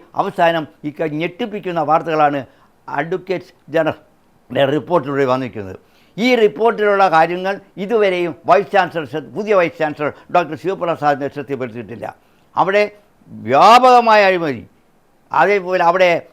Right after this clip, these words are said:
ഏ, ക-, ക-, ഈ, ആ, ഇത് സോഫ്റ്റ്വെയർ ഇംപ്ലിമെന്റ് ചെയ്തതിൽ കോടിക്കണക്കിന് രൂപയുടെ അഴിമതി നടന്നിരിക്കുകയാണ്. അവിടെ, ആ, പരീക്ഷയുടെ മാർക്കുകൾ പോലും വ്യക്തമായി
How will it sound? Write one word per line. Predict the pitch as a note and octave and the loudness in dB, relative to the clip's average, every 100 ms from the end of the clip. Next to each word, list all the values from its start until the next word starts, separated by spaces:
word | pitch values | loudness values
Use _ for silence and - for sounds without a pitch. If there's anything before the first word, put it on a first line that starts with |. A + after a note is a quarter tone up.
| - | -8
ഏ, | D3+ D#3 | -4 -4
ക-, | C#3 | -2
ക-, | D3+ D3 D3+ D3+ | -4 -2 -4 -4
ഈ, | D#3 D#3 D3+ C#3+ C#3+ C#3+ | -4 -4 -4 -4 -6 -6
ആ, | C#3 C#3 C#3+ | -8 -6 -6
ഇത് | C#3+ D3 C#3+ D3 | -8 -14 -10 -10
സോഫ്റ്റ്വെയർ | C3 F3+ G3+ G#3+ F3+ B2 - _ _ _ _ | 0 2 2 2 2 2 -4 _ _ _ _
ഇംപ്ലിമെന്റ് | F#3+ G#3+ G#3 F#3+ | -4 -2 -2 -2
ചെയ്തതിൽ | F#3 F3+ F3+ E3 C3+ - | -2 0 0 0 -4 -6
കോടിക്കണക്കിന് | - G3+ A#3+ G#3 G3+ F3 F#3+ E3+ | 2 4 4 4 0 0 -6 -4
രൂപയുടെ | F3 E3+ D#3+ | -2 0 0
അഴിമതി | D#3 D3+ | 0 -2
നടന്നിരിക്കുകയാണ്. | C#3+ A#2+ B2 G2+ A2 F#2+ _ _ _ _ | -2 -2 -8 -8 -12 -12 _ _ _ _
അവിടെ, | D3+ G3+ G#3 F#3+ - _ _ | -2 2 0 -2 -6 _ _
ആ, | - - - - _ _ - | -20 -20 -20 -20 _ _ 2
പരീക്ഷയുടെ | D#3+ G#3+ G#3+ G#3 G3+ G#3+ F#3 D#3+ | 2 2 -2 0 2 2 2 0
മാർക്കുകൾ | E3 G#3 G#3+ - G3+ F#3 G3+ F#3+ - | 4 6 4 -2 -4 2 2 0 -4
പോലും | F3+ G3+ G3+ F3 | 0 0 0 -4
വ്യക്തമായി | F3 F3+ G#3 G3 | -6 -2 -2 0